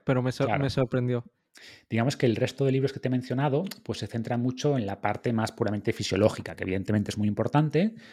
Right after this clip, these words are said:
Speaker 2: pero yo in-, bueno, intuía, no sabía, porque había visto ya estudios, que cómo pensamos también influye en cómo envejecemos y, por tanto,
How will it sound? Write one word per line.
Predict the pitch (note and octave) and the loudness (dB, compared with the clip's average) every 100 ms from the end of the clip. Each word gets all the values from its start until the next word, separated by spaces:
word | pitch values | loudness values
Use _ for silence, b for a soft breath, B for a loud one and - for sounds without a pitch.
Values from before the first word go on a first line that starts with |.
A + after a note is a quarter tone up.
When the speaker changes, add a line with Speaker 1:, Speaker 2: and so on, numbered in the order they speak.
| B B B _ | B B B _
Speaker 2:
pero | A2 G2+ | -2 -2
yo | G2+ A#2 C3 C#3+ D#3 - _ _ | 2 6 8 6 4 0 _ _
in-, | B2+ A#2 - | -2 -2 -4
bueno, | G#2+ F2+ | -8 -8
intuía, | E2+ A2+ C3+ | -2 2 4
no | F2 | 2
sabía, | - F#2 B2 D3 | -6 0 6 6
porque | - G#2+ | 6 0
había | F#2 F2 | -4 -4
visto | G2 A2 | -4 -2
ya | G#2 | -2
estudios, | - D3+ D3+ C#3 G3 - - | -2 -2 2 0 -2 -8 -12
que | G2+ | -4
cómo | - D3+ F3+ | 2 4 6
pensamos | A#2+ G2+ - E3 C3 D#3 | 4 0 -2 -2 -2 -4
también | - A#2 A3+ | -4 2 4
influye | A3+ F3 B2+ | 2 0 -4
en | - | -4
cómo | G#2 | -6
envejecemos | F#2 F2 F#2+ C3 A#2+ G2 | -8 -10 -6 -2 -2 -4
y, | G2 | -12
por | F#2+ | -12
tanto, | - A2 C3 D#3+ | -8 -4 0 0